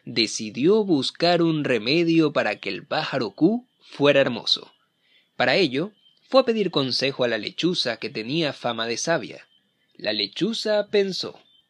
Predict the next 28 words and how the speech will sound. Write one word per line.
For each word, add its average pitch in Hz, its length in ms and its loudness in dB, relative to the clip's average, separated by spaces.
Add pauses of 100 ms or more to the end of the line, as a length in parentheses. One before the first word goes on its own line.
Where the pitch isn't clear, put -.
(240)
y 139 160 6
al 160 160 2
final 220 460 0
se 180 160 -2
le 135 120 4
ocurrió 147 540 0
que - 240 -10
cada 185 340 0
pájaro 143 480 0
debía 147 460 -2
darle 143 500 2
una 254 260 -2
de 135 140 -2
sus 110 240 -8
plumas 151 600 -2
más 127 260 -6
bellas 135 440 -2
al 143 120 -6
pájaro 110 540 -8
Q. 240 200 -2 (600)
Pero 104 240 -4
ningún 110 400 -8
pájaro 123 560 0
quería. 123 460 -6 (880)
Entonces 220 640 -2
la 180 140 0
lechuza 147 580 -2
pensó, 127 480 -2